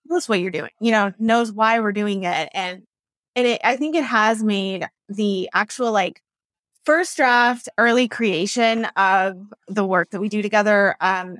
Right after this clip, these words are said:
that much stronger. Um, that, yeah,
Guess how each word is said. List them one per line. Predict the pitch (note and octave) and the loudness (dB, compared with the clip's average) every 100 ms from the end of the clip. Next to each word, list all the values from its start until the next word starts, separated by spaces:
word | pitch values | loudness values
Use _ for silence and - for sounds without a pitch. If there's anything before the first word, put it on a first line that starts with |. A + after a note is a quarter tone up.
| G3 | -6
that | G3+ C#3 | -2 -2
much | F#3 F#3+ | -4 -6
stronger. | - D#3 D#3 G#3 B3 C4 C4+ | -6 -4 -2 0 2 2 0
Um, | G3+ G3 F3 E3 A#3+ _ _ G#3 | 0 -2 -4 -10 -16 _ _ -8
that, | G3+ G3 F#3+ C#3 - _ | -2 2 2 0 -4 _
yeah, | D3+ A3+ G#3+ | -6 -2 -2